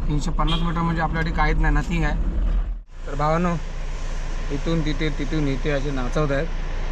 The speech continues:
आणि आता हे बघा, इथे निलेश परत गेला एंट्री करायला. इथे लिहिलेलं आहे, "डोअर फ्रेम हार्डवेअर." <laughs> Actually तुम्हाला असं वाटते हा कोणत्या अँगलने वाटतो हा हार्डवेअर आहे,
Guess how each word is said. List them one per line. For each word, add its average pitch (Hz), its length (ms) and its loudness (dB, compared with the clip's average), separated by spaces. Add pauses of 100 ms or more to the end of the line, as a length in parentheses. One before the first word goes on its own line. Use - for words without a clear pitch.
(140)
आणि 139 300 0
आता 131 280 0
हे 143 60 2
बघा, 143 180 0
इथे 135 240 0
निलेश 139 340 0
परत 160 240 0
गेला 160 240 0
एंट्री 151 340 0
करायला. 131 280 0 (680)
इथे - 160 2
लिहिलेलं 151 280 4
आहे, 151 140 0
"डोअर 151 460 2
फ्रेम 175 640 0 (600)
हार्डवेअर." 160 480 2
<laughs> 135 300 -4 (400)
Actually 143 220 -2
तुम्हाला 170 180 0
असं 180 100 0
वाटते 170 280 0 (480)
हा 160 300 2 (460)
कोणत्या 196 440 2
अँगलने 185 340 0
वाटतो 180 200 0
हा 175 240 2
हार्डवेअर 156 420 0
आहे, 160 140 0